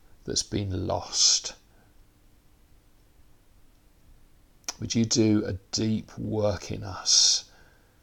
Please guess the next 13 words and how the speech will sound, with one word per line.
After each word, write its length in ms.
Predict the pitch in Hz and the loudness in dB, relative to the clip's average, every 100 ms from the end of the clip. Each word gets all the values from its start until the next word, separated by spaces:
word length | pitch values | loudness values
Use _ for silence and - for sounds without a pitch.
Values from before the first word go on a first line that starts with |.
| _ _ - | _ _ -8
that 100 | - | -2
releases 640 | 98 95 98 101 - 101 | 0 2 2 2 0 -2
us 300 | 95 - - | -6 -2 -2
to 120 | - - | -2 -4
shift 560 | - - 87 - - | -2 -2 -4 -6 -10
our 160 | - 90 | -8 -6
devotion 760 | 92 - - - - - - - - _ - _ - _ - | -6 -8 -10 -6 -6 -6 -10 -18 -20 _ -20 _ -20 _ -16
wholly 420 | - 95 98 101 | -6 -4 -4 -6
to 160 | - - | -6 -6
you 320 | 92 - - - _ - _ - | -8 -10 -12 -16 _ -20 _ -14
and 180 | 90 | -10
your 180 | 90 90 | -8 -8
kingdom 580 | - - 80 - 82 | -10 -10 -10 -8 -10